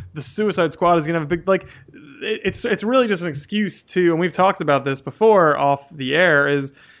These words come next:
to make, to, to have someone with a lot of power and the ability to create a bunch of foot soldiers and a bunch of, like, basically they're like the Putty Patrol from Power Rangers in this. And she creates a bunch of different, like,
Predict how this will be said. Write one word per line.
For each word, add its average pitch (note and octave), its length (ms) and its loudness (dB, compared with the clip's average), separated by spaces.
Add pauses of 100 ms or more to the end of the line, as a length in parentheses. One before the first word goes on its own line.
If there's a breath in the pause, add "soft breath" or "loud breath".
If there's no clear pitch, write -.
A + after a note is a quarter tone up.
(100)
to F#3 120 0
make, E3+ 440 -2
to, - 280 -8
to E3+ 200 -6
have F#3+ 200 -2
someone G3+ 220 -2
with F3 80 0
a D#3 40 4
lot D#3+ 200 2
of - 100 -8
power G#3 560 0 (140 loud breath)
and D3+ 100 -6
the D#3 60 -2
ability E3 340 -2
to C#3+ 60 -6
create E3 280 -2
a D3 40 0
bunch D3 180 -4
of C#3 100 -8
foot A3 200 2
soldiers C3 580 -4
and C#3 100 -4
a C#3+ 40 -2
bunch D#3 180 -2
of, E3 60 2
like, D3 240 0 (140 soft breath)
basically F#3 260 0
they're E3+ 100 4
like D#3 160 2
the C#3+ 60 -8
Putty E3+ 260 2
Patrol C3+ 320 -4
from C3 160 -8
Power C#3+ 260 2
Rangers A#2+ 420 -6
in B2+ 100 -14
this. B2 280 -16
And C#3+ 260 -4 (260 loud breath)
she E3 120 -4
creates F#3+ 340 4
a E3 60 4
bunch F3 300 2
of F#3 80 -6
different, F#3+ 240 0
like, E3+ 300 0